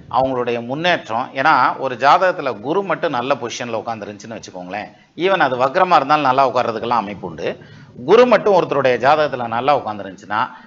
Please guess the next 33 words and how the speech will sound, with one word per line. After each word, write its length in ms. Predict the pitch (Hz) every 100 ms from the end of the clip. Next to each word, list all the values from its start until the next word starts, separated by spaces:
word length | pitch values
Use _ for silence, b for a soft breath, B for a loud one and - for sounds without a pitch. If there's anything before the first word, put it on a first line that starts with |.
| B 123
நிச்சயமா 480 | 156 156 214 214 185
ஒரு 200 | 147 156
காலம் 280 | 180 185 151
இல்லாட்டி 220 | 156 156
ஒரு 200 | 131 131
காலம் 220 | 156 156
அவன் 100 | 123
ஜெயிச்சிருவான் 460 | 113 156 147 110 101 -
வாழ்க்கையில. 420 | 127 131 113 98 - b b b b
ஆனா 420 | 170 220 190 190
அந்த 200 | 202 175
ஜெயிச்சு 420 | 135 190 233 233
போற 240 | 175 175 143
உயரம் 300 | 160 202 185
இருக்கு 200 | 127 117
இல்லையா, 300 | 123 156 151
அது 360 | 120 147 160
எந்த 320 | 143 156 208
உயரங்கிறது 680 | 214 180 170 165 160 139 143
வந்து 240 | 135 160 220
அவங்களுடைய 540 | 220 175 165 147 143
மற்ற 280 | 139 135 143
யோக 240 | 127 127
பாக்கியத்தை 380 | 113 107 107 104
பொறுத்து. 420 | 90 - 101 -
"தக்கார் 280 | 135 165 147
தகவலார் 420 | 131 139 151 151
என்பது 280 | 147 151 180
அவர் 140 | 180
அவர் 260 | 170 165 160
எச்சத்தார் 360 | 170 151 151 123
காணப்படும்" 440 | 117 110 95 98
இல்லையா? 460 | 123 156 170 -